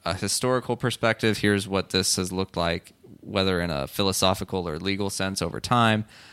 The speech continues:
Um, here's how kind of different religions have approached it.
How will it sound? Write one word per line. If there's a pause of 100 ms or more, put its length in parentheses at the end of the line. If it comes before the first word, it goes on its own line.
(260)
Um,
here's
how
kind
of
different
religions
have
approached
it.